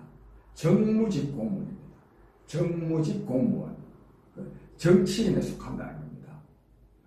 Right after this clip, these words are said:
근데 이 검찰은 만약에 그 정치인, 그 장관의 지시를 받아서 수사하고 또 기소하게 된다면 그것은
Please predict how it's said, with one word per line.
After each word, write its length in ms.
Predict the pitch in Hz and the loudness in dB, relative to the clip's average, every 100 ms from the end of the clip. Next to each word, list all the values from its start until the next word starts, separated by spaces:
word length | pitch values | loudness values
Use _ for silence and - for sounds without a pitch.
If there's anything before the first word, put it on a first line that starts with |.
| _ | _
근데 200 | 170 143 | -2 0
이 100 | 117 | 2
검찰은 920 | 120 139 151 - 196 - - - 196 - - - | 2 4 4 6 4 4 2 0 -4 -8 -16 -10
만약에 400 | 113 147 180 180 | -2 2 4 4
그 540 | 151 135 131 123 120 120 | 4 4 0 -2 -4 0
정치인, 880 | 214 220 190 220 190 113 - - - - - - - - - - - | 4 4 2 0 2 0 0 -6 -14 -20 -20 -20 -20 -20 -20 -18 -10
그 120 | - | -8
장관의 600 | - 147 147 170 165 151 | -2 2 4 4 4 2
지시를 460 | 196 185 175 151 | 2 2 2 2
받아서 720 | 131 131 120 - 131 120 - - - | 2 2 0 -2 -2 -4 -6 -14 -16
수사하고 840 | - 151 151 160 156 - - - - - - | -4 -2 0 2 2 2 0 -6 -14 -20 -10
또 200 | - 120 | -4 -2
기소하게 600 | 120 135 143 151 180 - | -2 -2 0 0 2 0
된다면 680 | 113 110 - 220 117 - - - - - - | -2 -4 -2 0 0 -2 -8 -14 -20 -20 -16
그것은 580 | 123 123 143 180 - | -8 -4 0 0 -2